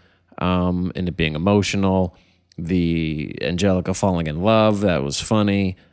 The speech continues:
Uh, Susie being a, a, uh, a, a black influence, um, in television and the impact, uh, that she made. Uh, so I'm, I'm, I'm happy with the selection of episodes that, that, that I,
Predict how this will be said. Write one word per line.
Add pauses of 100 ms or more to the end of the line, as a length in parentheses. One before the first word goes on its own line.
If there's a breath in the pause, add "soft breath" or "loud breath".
(200 soft breath)
Uh,
Susie
being
a,
a,
uh, (100)
a,
a
black
influence, (580)
um,
in
television (520 soft breath)
and
the
impact, (400)
uh,
that
she
made. (460)
Uh,
so
I'm,
I'm,
I'm
happy
with
the
selection
of
episodes
that,
that, (320)
that
I,